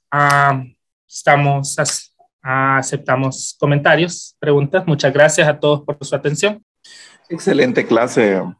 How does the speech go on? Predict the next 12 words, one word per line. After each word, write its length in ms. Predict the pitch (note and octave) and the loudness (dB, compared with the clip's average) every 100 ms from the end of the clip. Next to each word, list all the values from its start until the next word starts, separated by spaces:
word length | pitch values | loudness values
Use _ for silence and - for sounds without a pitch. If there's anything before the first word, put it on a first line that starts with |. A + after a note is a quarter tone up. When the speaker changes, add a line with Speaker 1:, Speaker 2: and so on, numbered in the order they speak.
| _ _ | _ _
Speaker 2:
Manasés. 800 | - G2+ G2 G2 G#2+ A#2+ C3+ - - _ _ - - - _ _ _ | -6 -4 -4 -4 -2 -2 -4 -16 -20 _ _ -20 -20 -20 _ _ _
Ay, 160 | - G#2+ | -2 0
disculpe 420 | A2 - A2+ A#2+ | 0 0 -2 0
que 80 | A2+ | 2
no 100 | A2 | 2
estuve 300 | G#2 A2+ A2 | 0 0 0
tan 340 | - G#2+ G#2 A#2+ - - | 0 -4 -4 -8 -14 -4
pendiente 520 | A2+ G2 G#2 A2+ A2 | -2 -2 -4 -2 -4
porque 540 | - G#2 - - G#2 - _ _ _ _ _ _ _ | -2 -8 -8 -12 -12 -12 _ _ _ _ _ _ _
estoy 640 | - - - G2+ G#2 G#2 G2 A2 C3+ | -20 -12 0 2 4 2 -2 -6 -2
de 100 | G#2+ | 0
guardia. 640 | G2+ G#2 A2+ G#2 G#2+ A#2+ | 2 0 -2 -4 -6 -8